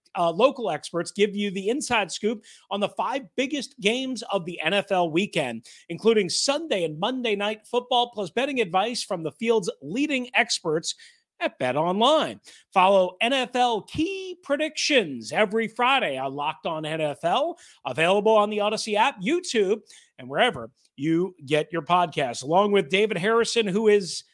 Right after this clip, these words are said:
at A T and T Stadium in Arlington, Texas, after the Commanders lose to the Cowboys to drop to one and three and oh and two in the N F C East. David, it is time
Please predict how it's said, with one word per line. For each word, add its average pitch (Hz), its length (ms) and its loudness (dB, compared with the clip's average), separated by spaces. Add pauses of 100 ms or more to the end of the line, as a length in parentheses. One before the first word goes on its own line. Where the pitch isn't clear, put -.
(140)
at 196 200 6
A 170 260 0
T 190 200 -6
and 175 100 -8
T 190 180 -10
Stadium 202 540 -2
in 170 80 -6
Arlington, 175 580 -2
Texas, 208 480 0 (320)
after 175 320 -4
the 175 80 -6
Commanders 180 640 -4
lose 160 480 -2 (320)
to 190 120 -6
the 170 80 0
Cowboys 180 500 2
to - 100 -10
drop 175 300 2
to 156 60 -10
one 185 240 0
and 170 120 -8
three 180 220 -4
and 175 180 -6
oh 208 180 4
and 170 120 -2
two 214 220 -2
in 180 40 -2
the 175 140 -8
N 196 140 -2
F 190 120 -2
C 202 300 -8
East. 202 320 -8
David, 214 260 0
it 190 120 0
is 175 160 -4
time 202 320 -2